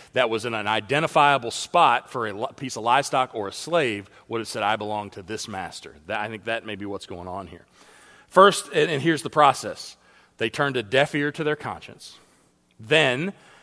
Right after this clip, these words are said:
a-, a-, and when they turned a deaf ear again and again and again, what happened to their conscience? It became cauterized. It became seared. Next, if the conscience is seared,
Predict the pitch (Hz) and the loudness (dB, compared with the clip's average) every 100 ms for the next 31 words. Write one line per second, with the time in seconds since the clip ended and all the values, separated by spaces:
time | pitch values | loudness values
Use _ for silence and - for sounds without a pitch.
0 | 123 170 143 147 143 147 139 131 180 151 | -2 0 0 -2 0 0 0 2 2 4
1 | 156 147 147 127 123 120 143 147 147 131 | 2 2 2 0 0 -2 0 0 -2 -6
2 | 117 143 135 123 113 123 123 117 117 120 | -4 -2 -2 -4 -6 -4 -4 -2 0 -2
3 | 113 110 110 131 107 - 101 110 101 110 | -2 -8 -6 -6 -8 -12 -14 -14 -12 -10
4 | 107 95 - 143 104 80 - - 95 - | -10 -14 -8 -6 -6 -10 -16 -18 -18 -14
5 | 117 107 98 - 170 107 - _ - - | -12 -10 -8 -6 -4 -6 -10 _ -20 -16
6 | 131 190 135 135 - - - _ _ _ | 0 4 4 2 -6 -10 -12 _ _ _
7 | _ _ _ _ 131 - 113 - 170 190 | _ _ _ _ -4 -4 -6 -6 2 2
8 | 196 139 117 - 107 95 98 110 | 2 -6 -8 -8 -8 -8 -10 -14